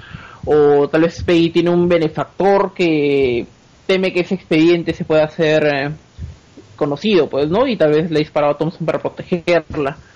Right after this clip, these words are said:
Y a mí lo que no, lo que yo tengo entendido es que cuando no muestran el rostro es, uno, o porque no han casteado al actor, o dos, sí lo han casteado al actor, pero no quieren revelarnos quién es ese actor.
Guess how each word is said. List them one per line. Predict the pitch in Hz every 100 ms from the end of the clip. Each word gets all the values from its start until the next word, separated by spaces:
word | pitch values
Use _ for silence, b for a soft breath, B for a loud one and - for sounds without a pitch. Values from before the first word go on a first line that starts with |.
| b -
Y | 170 170 170 170
a |
mí | 170
lo | 202 208
que | 214
no, | 190 208 208 208
lo | 202 180 156 160
que | 170
yo | 180
tengo | 196 214
entendido | 190 180 202
es |
que | 208
cuando | 185 156 156
no |
muestran | 185 202 202 202 196
el | 160
rostro | 156 208 - 208
es, | 208 214 -
uno, | 226 226
o | 214
porque | 196 160 160
no | 180
han |
casteado | 202 202 - 214
al | 202
actor, | 151 - 196 294 - - B -
o | 175
dos, | 190 226 -
sí | - -
lo | 226
han | 226
casteado | 220 196 - 220
al | 220
actor, | 185 - 226
pero | 240 180
no | 170
quieren | 180 196 190
revelarnos | 170 156 165 170 185 - _ _ -
quién | 214 196
es | 180
ese | 185 139
actor. | - 131